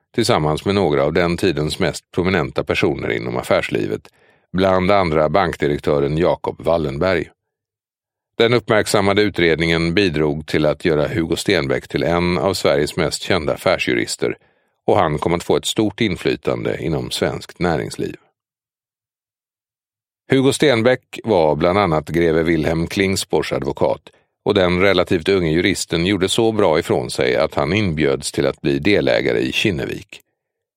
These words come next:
Investmentbolaget grundades nittonhundratrettiosex av Wilhelm Klingspor,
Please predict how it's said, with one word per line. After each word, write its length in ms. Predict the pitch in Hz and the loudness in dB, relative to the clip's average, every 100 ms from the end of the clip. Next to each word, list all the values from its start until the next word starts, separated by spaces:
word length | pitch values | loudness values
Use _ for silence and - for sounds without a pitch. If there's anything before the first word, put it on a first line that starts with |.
| _ | _
Investmentbolaget 1120 | - 107 113 - 113 98 98 107 101 107 110 - | -2 2 2 2 -2 0 2 4 4 2 -2 -4
grundades 600 | 113 120 80 69 67 - | 0 0 2 0 0 -2
nittonhundratrettiosex 1120 | 95 - 78 76 - 85 - - 85 - - | -2 0 0 -2 -2 -6 -2 0 0 0 -4
av 340 | - 73 69 | 0 -2 0
Wilhelm 460 | 85 85 78 82 76 | 0 0 0 0 -2
Klingspor, 640 | - 95 90 - 107 107 | -2 0 -2 0 0 0